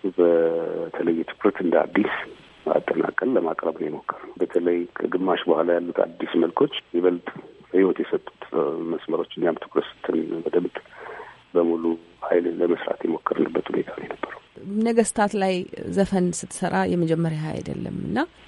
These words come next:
Speaker 2: ከዚህ በፊትም ሰርተሃል። ለምንድን ነው የምታተኩረው ወደዛ?
Speaker 1: ነገስታት የህዝብ ምልክቶች ናቸው። በሁሉም ውስጥ የኛ መልክ አለ። ለአድዋ ድል ሚኒሊክን የሚያህል እኮ አስተዋይና ሁሉን አሰባስቦ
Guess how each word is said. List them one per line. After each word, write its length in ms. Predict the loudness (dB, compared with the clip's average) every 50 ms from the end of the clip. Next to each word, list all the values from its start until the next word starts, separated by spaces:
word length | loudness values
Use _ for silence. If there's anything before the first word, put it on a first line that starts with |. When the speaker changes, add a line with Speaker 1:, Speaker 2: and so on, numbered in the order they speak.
| -10 -6
Speaker 2:
ከዚህ 260 | 0 2 2 2 4 2
በፊትም 380 | 0 0 0 0 0 2 4 4 2 0 -4 -6
ሰርተሃል። 560 | 0 2 2 2 2 4 4 4 4 4 2 0 -4 -12 -18 -20 -20 -20 -20 _ _ 0
ለምንድን 280 | 4 6 6 8 8
ነው 80 | 6 6
የምታተኩረው 680 | 4 2 2 0 0 0 0 -2 -2 0 0 2 4 4
ወደዛ? 300 | 4 4 2 2 0 0 -4 -4 -4 -10 -18 -20 _ _ _ 2
Speaker 1:
ነገስታት 540 | 4 4 4 4 2 0 -2 -2 -4 -4 0
የህዝብ 340 | 0 2 4 4 2 2 2 2 2 2 0 -2 -2 0
ምልክቶች 480 | 2 2 2 2 0 -2 0 0 0 2 2
ናቸው። 320 | 2 0 0 -2 -2 -2 -2 -2 -2 -4 -6 -10 -14 -20 -10 _
በሁሉም 420 | 0 2 4 4 4 4 4 4 4
ውስጥ 180 | 2 2 4 4
የኛ 260 | 4 4 4 2 2
መልክ 240 | 2 0 0 2 4
አለ። 180 | 4 4 4 0 -4 -10 -12 -14 -16 -20 _ _
ለአድዋ 380 | -6 -2 0 0 2 2 4 4 4
ድል 180 | 4 2 0 2 4 4 4 4
ሚኒሊክን 460 | 4 2 2 2 2 0 0 2 2
የሚያህል 360 | 2 2 2 0 0 0 -2 -2
እኮ 160 | -2 0 0 2 2 0 0 -4 -10 -20 -14 _ -8
አስተዋይና 540 | -8 -8 -6 0 0 2 2 2 2 0 0 0 0 0 0 0 0
ሁሉን 280 | 0 0 0 0 0 -2 -2
አሰባስቦ 600 | -4 -4 -4 -2 -2 0 -2 -2 0 4 4